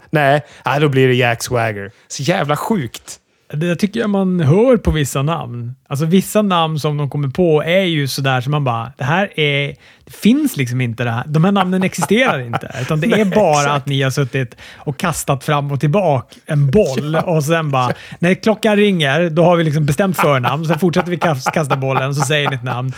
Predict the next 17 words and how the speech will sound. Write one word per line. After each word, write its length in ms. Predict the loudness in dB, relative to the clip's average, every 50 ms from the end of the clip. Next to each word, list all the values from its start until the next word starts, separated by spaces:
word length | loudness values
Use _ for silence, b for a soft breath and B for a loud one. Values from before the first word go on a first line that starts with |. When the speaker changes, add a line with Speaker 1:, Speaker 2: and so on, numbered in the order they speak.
| B B B
Speaker 2:
Och 80 | -6 -4
när 120 | -4 -4 -6 -8 _ _
klockan 240 | 0 0 2 2 2
ringer 220 | 2 2 2 2
igen, 260 | 2 2 2 0 0
då 100 | 2 4
har 140 | 4 4 4
vi 80 | 4 2
ett 100 | 2 0
efternamn. 640 | -2 -4 -4 -6 -6 -6 -6 -8 -10 -14 -14 -16 -18 _ _ _
Speaker 1:
Ja, 180 | -12 -10 -10 -10 -12
så 140 | -14 -16
jävla 360 | -16 -16 -16 -16 -10 -10 -8 -8
dumt. 380 | -6 -6 -6 -6 -6 -10 -14 -20 _ -20 B B B B B B
Så 360 | B -10 -10 -6 -6 -6 -6 -6
jävla 560 | -6 -6 -4 -2 -2 -2 -4 -4 -6 -6 -6
dumt. 340 | -6 -10 -14 -16 -18 -20 -20